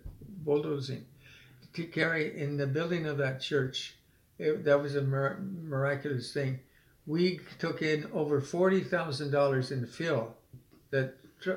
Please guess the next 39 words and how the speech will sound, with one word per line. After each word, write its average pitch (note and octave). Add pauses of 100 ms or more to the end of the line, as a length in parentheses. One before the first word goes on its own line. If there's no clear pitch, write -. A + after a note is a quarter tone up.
(100)
truckers C#3+
wanted C#3
to C3
dump C3+
their C#3
fill, C#3+
and C3
so D3
we C#3+
charged C3+
them B2+
fifteen D#3
dollars C#3
a D3
load C#3
to C3+
dump. C3+ (800)
And C3+
with C3
that, E3+
we D3
took D3
in C#3+
over C#3+
forty E3+
thousand C#3+
dollars C#3
just C3+
in B2+
fill F3
alone, C#3+ (460)
and D3
I D3
had D3+
the C#3+
bulldozer C#3+
there C#3
to C#3
level C3+